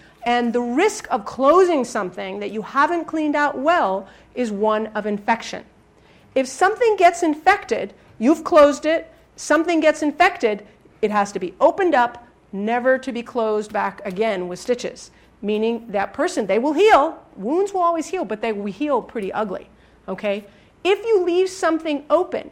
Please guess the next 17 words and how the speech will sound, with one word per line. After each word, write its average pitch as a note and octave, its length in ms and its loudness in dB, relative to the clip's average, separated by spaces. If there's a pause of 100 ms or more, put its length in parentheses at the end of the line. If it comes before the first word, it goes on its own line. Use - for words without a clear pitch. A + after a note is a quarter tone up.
even A#4+ 300 2
if A#4+ 120 -2
you F4 80 0
don't E4+ 220 -2
get D4 200 0
to C#4+ 80 -4
medical B3+ 480 -2
care G3+ 480 -6 (360)
in B3+ 160 2
time D4+ 460 -2
to - 80 -16
close C4 400 0
that B3 260 0
wound B3 420 -2
initially, A#3+ 640 -4 (640)
most D#4+ 520 4
wounds, D#4+ 560 0